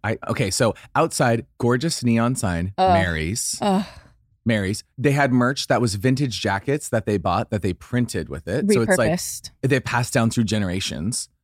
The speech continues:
Speaker 1: I'm gonna have this Mary's jacket for the rest of my life.
Speaker 2: It has a drawing of a woman with exposed breasts,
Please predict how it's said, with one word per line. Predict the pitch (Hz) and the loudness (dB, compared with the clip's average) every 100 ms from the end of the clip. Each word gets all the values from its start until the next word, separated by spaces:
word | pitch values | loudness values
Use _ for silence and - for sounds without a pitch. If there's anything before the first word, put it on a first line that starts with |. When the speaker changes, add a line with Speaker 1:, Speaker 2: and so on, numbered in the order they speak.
| - | -2
Speaker 1:
I'm | 185 | 2
gonna | 185 | 2
have | 147 | 2
this | 151 | 0
Mary's | 135 127 113 | 2 2 2
jacket | 113 123 - - | 0 -2 -4 -6
for | |
the | 90 | -2
rest | 90 - | -2 -4
of | 82 | -8
my | 71 | -4
life. | 67 82 107 - _ - | -4 -4 -6 -10 _ 2
Speaker 2:
It | |
has | 262 247 | 4 4
a | 254 | 4
drawing | 240 226 240 | 4 4 4
of | 226 | 4
a | |
woman | 202 196 196 | 4 2 2
with | 190 | 0
exposed | 185 - 185 190 | -4 0 0 2
breasts, | 156 127 - | 2 2 0